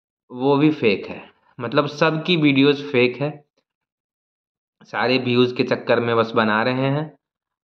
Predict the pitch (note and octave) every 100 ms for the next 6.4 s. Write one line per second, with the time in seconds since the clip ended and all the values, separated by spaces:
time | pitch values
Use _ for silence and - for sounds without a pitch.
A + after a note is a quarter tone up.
0 | _ G#2 G#2 B2 A#2+ B2 F2+ A#2 A2+ B2
1 | B2 A#2+ B2 A2+ B2+ C3 C3+ C3 D3+ A#2+
2 | G#2+ A#2 A#2 A2+ B2 A2+ A2 A2+ A2+ A2
3 | - - - G#2+ G#2+ B2+ D#3+ E3 - _
4 | _ _ - B2 B2 A#2 A#2 A#2 A2+ A2+
5 | A#2+ A#2 A2 G#2+ A2+ A2+ A2 A2 A2 A2
6 | G#2+ A2 D#3 -